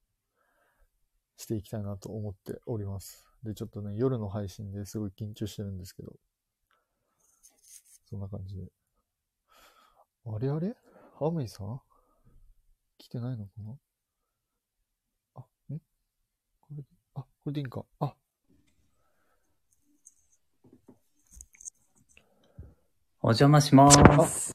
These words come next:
Speaker 1: あ、もしもし、こんばんは。
Speaker 2: あ、聞こえてますか？
Speaker 1: あ、はい、聞こえてます。
Speaker 2: あ、よかったです。
Speaker 1: 僕、
Speaker 2: どうもこんばんはです。
Speaker 1: こんばんは。僕のも聞こえてます？
Speaker 2: はい、あの、めっちゃ聞こえてます。
Speaker 1: あ、
Speaker 2: 大丈夫です。
Speaker 1: よかったです。ありがとうございます。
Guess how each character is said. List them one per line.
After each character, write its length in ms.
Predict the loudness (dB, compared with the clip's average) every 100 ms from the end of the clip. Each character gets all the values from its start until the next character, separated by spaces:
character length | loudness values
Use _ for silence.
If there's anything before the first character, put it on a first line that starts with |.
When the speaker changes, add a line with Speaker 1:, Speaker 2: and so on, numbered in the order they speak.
| -10
Speaker 1:
あ、 20 |
も 120 | -6 -2
し 100 | -2
も 80 |
し、 100 | -2
こ 120 | -2 4
ん 40 |
ば 80 | 6
ん 60 |
は。 240 | 6 6 2 _ _ _ _ _ _ 6
Speaker 2:
あ、 140 | 8 8
聞 140 | 10
こ 100 | 10
え 40 |
て 80 | 12
ま 100 | 10
す 80 | 10
か？ 260 | 8 8 8
Speaker 1:
あ、 80 | 6
は 140 | 8
い、 40 | 6
聞 120 | 2
こ 80 | 2
え 20 |
て 60 |
ま 80 | 2
す。 200 | 0 -4 _ _
Speaker 2:
あ、 240 | 8 8 8
よ 80 | 6
か 80 | 8
っ 160 | 6 10
た 100 | 12
で 140 | 12
す。 440 | 12 10 12 10
Speaker 1:
僕、 60 | 12
Speaker 2:
ど 60 | 12
う 40 |
も 100 | 12
こ 120 | 10
ん 80 | 10
ば 120 | 10
ん 60 | 10
は 100 | 10
で 120 | 10
す。 80 | 10
Speaker 1:
こ 60 |
ん 40 | 10
ば 60 |
ん 80 | 8
は。 60 | 6
僕 220 | 6 6 8
の 80 |
も 100 | 6
聞 100 | 4
こ 80 | 4
え 20 |
て 80 | 4
ま 100 | 4
す？ 280 | 0 -8 -12 -18 _ 6
Speaker 2:
は 140 | 10
い、 100 | 12
あ 80 | 12
の、 400 | 12 12 10 8
め 140 | 8 6
っ 60 |
ち 140 | 6 2
ゃ 20 |
聞 80 | 10
こ 80 |
え 60 | 12
て 80 | 12
ま 100 | 8
す。 120 | 8
Speaker 1:
あ、 40 |
Speaker 2:
大 160 | 8 10
丈 120 | 8
夫 100 | 6
で 100 | 2
す。 260 | -4 -10 -4
Speaker 1:
よ 100 | 0
か 100 | -2
っ 80 | -2
た 80 |
で 40 | -8
す。 120 | -2
あ 60 | 2
り 60 |
が 80 | 2
と 100 | 2
う 40 |
ご 80 | -4
ざ 60 | -4
い 40 |
ま 160 | -6 -10
す。 380 | -12 -18 -20